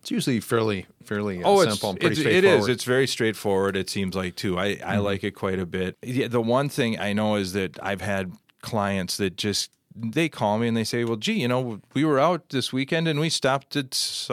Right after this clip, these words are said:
Speaker 2: out in Lakeville or wherever they happen to be and went through some model homes and we really like 'em." And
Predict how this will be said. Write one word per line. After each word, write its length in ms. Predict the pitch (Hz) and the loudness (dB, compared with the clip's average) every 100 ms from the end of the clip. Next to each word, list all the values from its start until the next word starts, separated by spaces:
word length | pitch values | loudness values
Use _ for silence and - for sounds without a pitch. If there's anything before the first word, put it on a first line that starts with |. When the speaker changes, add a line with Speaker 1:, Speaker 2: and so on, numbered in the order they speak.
| - | -6
Speaker 2:
out 240 | 101 143 | -4 -2
in 60 | 135 | 0
Lakeville 340 | 127 151 147 147 | -2 0 2 2
or 160 | 135 | 4
wherever 280 | 127 143 135 | 4 2 2
they 140 | 131 127 | 2 2
happen 300 | 127 123 120 | 0 0 -4
to 80 | |
be 180 | 107 131 | -2 0
and 160 | 156 117 | 0 0
went 160 | 120 - | 0 0
through 200 | 135 123 | -2 0
some 180 | 127 | 0
model 320 | 113 123 123 113 | 0 0 0 0
homes 340 | 147 147 92 | 0 -2 -4
and 140 | 95 | -4
we 80 | 95 | -4
really 300 | 101 110 110 | -2 0 0
like 280 | 107 131 120 | 2 0 -2
'em." 140 | 101 | -6
And 240 | 95 95 | -6 -8